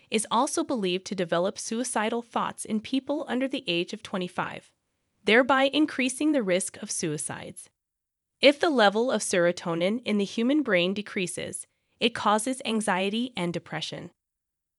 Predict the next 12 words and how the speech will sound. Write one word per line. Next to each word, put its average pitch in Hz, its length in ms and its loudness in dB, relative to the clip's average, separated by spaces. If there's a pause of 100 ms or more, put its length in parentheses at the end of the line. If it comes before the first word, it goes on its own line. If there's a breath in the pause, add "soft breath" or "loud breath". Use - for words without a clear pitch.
(220)
The 208 60 2
serotonin 226 760 2
amount 165 440 -2
can 220 160 -2
be 208 120 0
regulated 254 760 0
and 202 100 0
increased 269 640 -4
by 175 100 -6
using 196 440 -4
antidepressant 233 960 -4
drugs, - 520 -8